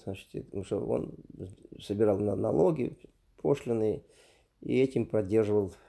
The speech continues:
э, власть, э, тех, кто там был у власти, понимаете. И вот, э, внешняя жизнь у них одна, а внутренняя другая.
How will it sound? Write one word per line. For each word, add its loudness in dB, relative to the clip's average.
э, -14
власть, -4
э, 0
тех, 4
кто -4
там -2
был -4
у 2
власти, -4
понимаете. -12
И 4
вот, 4
э, -4
внешняя 6
жизнь 2
у 6
них 2
одна, 4
а 4
внутренняя 2
другая. 2